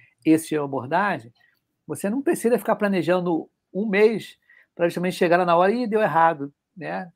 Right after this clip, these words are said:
Tem muita coisa, atividades do R H, atividades de outras áreas, às vezes os planejamentos são tão enormes que de repente poderia resolver, né,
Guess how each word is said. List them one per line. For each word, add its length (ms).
Tem 100
muita 180
coisa, 400
atividades 720
do 80
R 140
H, 440
atividades 500
de 220
outras 460
áreas, 440
às 80
vezes 260
os 100
planejamentos 480
são 140
tão 200
enormes 560
que 80
de 100
repente 220
poderia 240
resolver, 600
né, 360